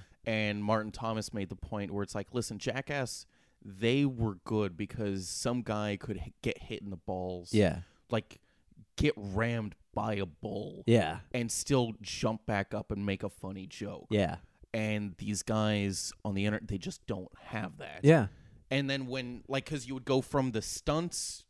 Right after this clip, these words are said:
Speaker 1: to the pranks, 'cause
Speaker 2: Yeah.
Speaker 1: Jackass, one of my favorite Jackass bits, it was Steve-O, and it was, he's the meter fairy. <laughs>
Speaker 2: Yeah. <laughs> No, it was, uh, Pontius, Chris Pontius.
Speaker 1: Oh, was it? Okay,
Speaker 2: Yeah, yeah.
Speaker 1: okay.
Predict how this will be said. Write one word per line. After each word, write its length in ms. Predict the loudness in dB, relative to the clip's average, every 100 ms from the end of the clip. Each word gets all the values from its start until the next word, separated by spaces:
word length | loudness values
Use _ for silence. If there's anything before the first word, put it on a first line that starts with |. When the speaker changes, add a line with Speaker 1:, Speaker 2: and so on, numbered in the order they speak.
| -12
Speaker 1:
to 180 | -4 -2
the 100 | -2
pranks, 580 | -6 -6 -4 -4 -4 4
'cause 80 | 6
Speaker 2:
Yeah. 160 | 8
Speaker 1:
Jackass, 600 | 4 0 0 -4 -4 -10 -14 -8
one 140 | -4 0
of 40 |
my 100 | 0
favorite 400 | -2 -4 -2 -2
Jackass 460 | -2 -4 -4 -6 -6
bits, 420 | -6 -8 -10 -18 _ _ _ _ _ -2
it 60 | 0
was 140 | 2
Steve-O, 800 | -2 -4 -2 0 0 0 -2 -6 _ _ _ _ -4
and 200 | 0 2
it 120 | 2
was, 460 | 2 2 2 -4 -8
he's 380 | -8 -2 -2 -2
the 100 | -2
meter 380 | -2 -2 -2 -2
fairy. 600 | -4 -6 -4 -4 0 0 0
<laughs> 60 | 12
Speaker 2:
Yeah. 220 | 12 12 12
<laughs> 640 | 12 12 10 4 2 8 12
No, 220 | 12 12
it 100 | 12
was, 160 | 12 12
uh, 300 | 12 12 10 8
Pontius, 520 | 8 8 4 0 4
Chris 160 | 8 10
Pontius. 440 | 10 6 4 2 4
Speaker 1:
Oh, 100 | 4
was 200 | 4 2
it? 100 | 6
Okay, 120 | 10
Speaker 2:
Yeah, 80 | 10
yeah. 120 | 10
Speaker 1:
okay. 220 | 8 6